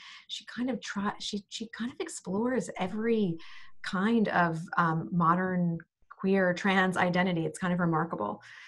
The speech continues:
Um, she, um, she,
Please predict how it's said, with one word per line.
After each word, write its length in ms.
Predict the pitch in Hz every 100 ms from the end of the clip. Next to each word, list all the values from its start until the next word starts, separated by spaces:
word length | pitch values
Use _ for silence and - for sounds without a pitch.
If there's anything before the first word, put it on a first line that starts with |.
| - -
Um, 500 | 196 180 175 175 175 - - - - - - - -
she, 760 | - - - 277 285 302 311 -
um, 420 | 220 220 208 202 - 247
she, 580 | 226 - 269 269 - 240